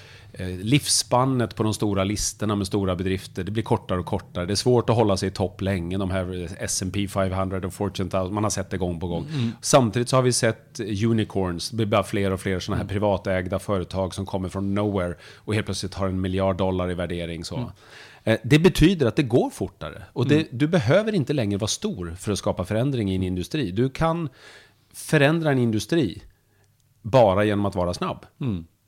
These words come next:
Speaker 1: Och det där måste man förstå. Ah, vad man än driver med så måste man förstå att då måste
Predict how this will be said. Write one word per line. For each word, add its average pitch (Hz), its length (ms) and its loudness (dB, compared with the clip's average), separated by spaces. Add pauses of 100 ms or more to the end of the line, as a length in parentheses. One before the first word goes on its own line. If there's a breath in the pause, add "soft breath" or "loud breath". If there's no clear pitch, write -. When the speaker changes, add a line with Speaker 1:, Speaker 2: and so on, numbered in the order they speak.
(680 loud breath)
Speaker 1:
Och 131 220 2
det 135 60 8
där 147 120 10
måste 175 320 4
man 170 140 4
förstå. 139 380 2
Ah, 104 520 -2
vad 139 280 6
man 160 140 2
än 127 300 2 (120)
driver 147 340 2
med 110 160 2
så 113 80 -2
måste 110 160 -2
man 104 100 0
förstå 110 240 0
att 104 140 2
då 110 200 -2
måste 123 420 2